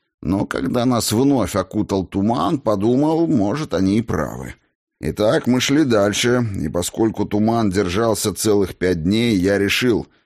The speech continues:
пусть ветер несет нас куда захочет, ведь против дьявола не попрешь, а уж он все устроит, как ему надо. Но и мы тоже не лыком шиты.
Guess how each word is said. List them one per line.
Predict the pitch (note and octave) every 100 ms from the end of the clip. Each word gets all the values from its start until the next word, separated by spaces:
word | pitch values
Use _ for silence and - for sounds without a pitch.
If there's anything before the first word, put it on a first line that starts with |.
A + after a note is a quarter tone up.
| _ _ _
пусть | G#2 C#3+ C#3 -
ветер | A2 D#3 C3 A#2+ F2+
несет | F2 F#2 - B2 A2
нас | A2 G#2+
куда | - G2+ G2 G#2+
захочет, | G#2 - A2+ A2 - - -
ведь | D2+ G#2 G2+
против | - A#2+ B2 A#2 A#2
дьявола | G#2 A2+ A#2+ B2 B2 B2
не | A#2+
попрешь, | A2 A#2+ - C#3 B2 - - - _ _ _ -
а | C2+
уж | E2+ -
он | A2+ A2+
все | F#2 A2 A#2
устроит, | G#2 - F#2+ A2 G#2+ E2+
как | F#2+ F2 F2+
ему | G#2+ G2+ E2
надо. | C2 A#1+ A1+ - _ _ _ _
Но | E2+ E2 F2+
и | G#2+
мы | C3+ D#3+ D3
тоже | B2 G#2+ F2 D#2+
не | E2
лыком | G#2 E3 D#3 D#3
шиты. | A2 - G2+ - B1